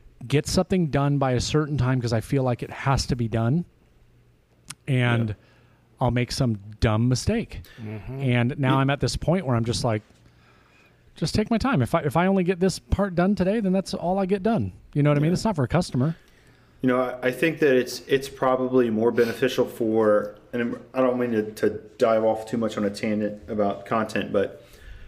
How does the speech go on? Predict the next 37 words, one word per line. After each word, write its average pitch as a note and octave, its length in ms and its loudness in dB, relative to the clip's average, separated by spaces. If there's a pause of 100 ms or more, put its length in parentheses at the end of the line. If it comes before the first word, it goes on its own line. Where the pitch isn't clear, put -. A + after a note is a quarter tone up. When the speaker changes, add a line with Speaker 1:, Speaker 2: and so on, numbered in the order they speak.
(720)
Speaker 2:
I B2+ 120 0
would D3 200 2
think C#3+ 220 0
that C3 120 4
it C3 40 6
would, B2 280 2
it C#3 120 2
would C3+ 120 4
be B2+ 120 6
more B2 240 4
beneficial, C3 320 -2
'cause B2+ 120 0
I, C3 240 0
I, - 260 -4
I - 20 -2
felt D#3+ 200 0
the A#2+ 60 -2
same C3 220 0
way A#2+ 100 2
about A2 220 2
you, A#2 80 -2
Jason, G#2 340 0
where G2+ 100 0
it's - 120 -8
like, F#2+ 140 -8
"Okay, G2 260 -6
I G#2 80 2
gotta G#2 160 0
get G#2 80 -4
this G#2+ 160 -2
done, A2 100 -2
I G#2 40 0
gotta G#2+ 140 -2
get G#2 60 -2
this A2+ 140 -4
done." A2 200 -2
Like, G#2+ 300 -2